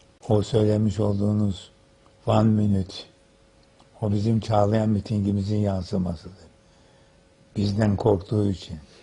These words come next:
Bu söylediğiniz şeyler de şimdi bu gördüğünüz gibi İsrail aleyhinde yapmış olduğu konuşmalarda seçim geliyor. Bizden korkunun alametidir.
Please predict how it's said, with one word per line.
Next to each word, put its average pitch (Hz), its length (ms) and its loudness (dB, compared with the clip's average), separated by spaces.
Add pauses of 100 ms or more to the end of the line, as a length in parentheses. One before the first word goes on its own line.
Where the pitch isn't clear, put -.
(760)
Bu 107 100 -2
söylediğiniz 104 540 2
şeyler 104 540 0
de 87 120 -6 (760)
şimdi 101 460 -2
bu 98 200 -2
gördüğünüz 95 540 -2
gibi 98 120 -2
İsrail 98 480 -2
aleyhinde 90 580 -2 (840)
yapmış 101 380 -4
olduğu 98 260 -2
konuşmalarda 98 720 -4
seçim 104 460 -4
geliyor. 101 420 -2 (560)
Bizden 110 420 2
korkunun 104 460 -2
alametidir. 90 760 -6